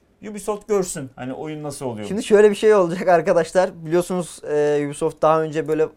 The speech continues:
Speaker 2: belli başlı afişler kullanmış ve işte Los Santos'ta üç ay gezmeniz yeterli falan demişti.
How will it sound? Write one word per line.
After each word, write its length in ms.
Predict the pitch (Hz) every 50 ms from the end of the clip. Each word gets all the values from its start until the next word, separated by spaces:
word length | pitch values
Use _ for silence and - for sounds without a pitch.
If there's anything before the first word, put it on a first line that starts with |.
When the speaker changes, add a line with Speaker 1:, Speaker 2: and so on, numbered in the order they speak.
| _ _
Speaker 2:
belli 400 | 151 147 135 147 147 147 156 151
başlı 260 | 156 151 147 - 156
afişler 400 | 143 139 - 156 - 180 165 160
kullanmış 460 | - 165 147 147 143 151 165 - - 175
ve 100 | 170 151
işte 220 | 151 - - 160
Los 220 | 151 156 156 151
Santos'ta 540 | - 160 151 147 - 151 147 - - 170 160
üç 200 | - - 175 -
ay 140 | 151 139 139
gezmeniz 420 | 139 147 143 143 156 147 165 156
yeterli 360 | 147 147 147 147 151 147 151 151
falan 320 | 156 151 160 165 156 147
demişti. 420 | 139 127 123 - _ 190 202 202